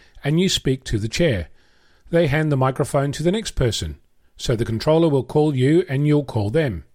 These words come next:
You only need to remember their call sign, and yours, of course. To join in, announce your call sign between overs,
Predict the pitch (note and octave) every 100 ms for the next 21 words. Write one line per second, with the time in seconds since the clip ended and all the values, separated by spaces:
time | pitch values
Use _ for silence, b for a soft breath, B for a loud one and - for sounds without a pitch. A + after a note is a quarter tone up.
0 | _ b b b b b b G3+ F3+ D#3+
1 | D#3 D3 C#3 C#3 C3+ B2 A#2+ D#3+ F#3 D3
2 | B2+ - G2 E2 - - - B2 B2 A#2
3 | C3 G2 - B2+ C#3 - - b b b
4 | b b b b b E3 C3+ D3 C3 E3
5 | G3+ F#3 E3 G#3 - D3+ E3+ E3+ E3 D3
6 | C3 E3+ E3+ C#3+ C#3+ G3 F#3+